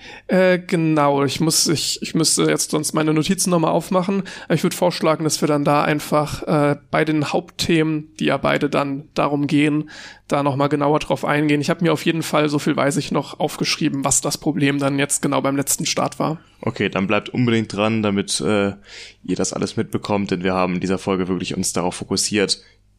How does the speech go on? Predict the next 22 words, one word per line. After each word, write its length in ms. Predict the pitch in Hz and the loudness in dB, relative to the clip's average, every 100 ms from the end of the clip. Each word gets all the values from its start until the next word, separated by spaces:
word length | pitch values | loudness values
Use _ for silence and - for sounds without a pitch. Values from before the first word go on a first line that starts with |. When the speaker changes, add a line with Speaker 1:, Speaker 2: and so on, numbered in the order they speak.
| - | -2
Speaker 2:
dieses 420 | 95 98 - - | 0 2 0 0
Artemis-Thema 640 | 95 98 98 92 - 98 92 | -4 -2 -2 -2 0 0 0
ein 60 | |
bisschen 240 | 87 - 92 | 0 -2 -2
besser 260 | 90 90 | -2 -2
aufzubereiten. 760 | - 92 - - 87 87 92 - | -2 -2 -4 -4 -2 0 0 0
Einmal 100 | 92 | -2
aus 80 | 90 | -2
der 80 | 95 | -2
technischen 460 | 110 - 104 107 | -4 -2 -6 -4
Perspektive, 640 | 98 - - 107 101 104 - - | -6 -6 -2 -2 0 -2 -4 -8
aus 160 | - | -4
deiner 200 | 98 101 | 0 0
Perspektive 600 | 104 98 95 107 95 101 | -2 -4 -2 0 2 0
und 200 | - 95 | 0 -2
bei 100 | 90 | 0
mir 120 | 92 | 2
ein 60 | 92 | 2
bisschen 280 | 95 - 92 | 0 0 0
mehr 180 | 90 - | 2 0
aus 140 | 92 | -2
der 320 | - 92 90 | 0 0 0